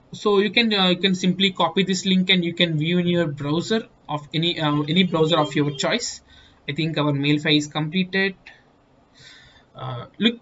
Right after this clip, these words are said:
guys, you can look how detailed this tool is. It is looking for some thirty-nine mail providers, which are mostly popular, Joho dot com and stuff like that. Prot-, uh,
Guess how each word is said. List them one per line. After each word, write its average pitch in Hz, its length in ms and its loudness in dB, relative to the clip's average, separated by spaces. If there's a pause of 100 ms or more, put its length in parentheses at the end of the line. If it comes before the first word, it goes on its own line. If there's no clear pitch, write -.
(300)
guys, 196 280 0
you 190 80 0
can 185 200 2
look 185 180 0
how 196 300 2
detailed 175 480 2
this 160 160 -4
tool 160 180 -2
is. 151 200 0
It 147 40 -8
is 156 100 -6
looking 156 380 -4
for 160 300 -4
some 196 340 -4
thirty-nine 226 680 2 (120)
mail 156 300 2
providers, 160 520 0
which 180 180 -2
are 185 260 2
mostly 165 400 0
popular, 170 520 -4 (640)
Joho 151 640 -2
dot 147 280 -4
com 147 300 -4
and 139 120 -6
stuff - 280 -10
like 143 240 -10
that. 180 180 -8 (1080)
Prot-, 147 360 -8
uh, 151 140 -6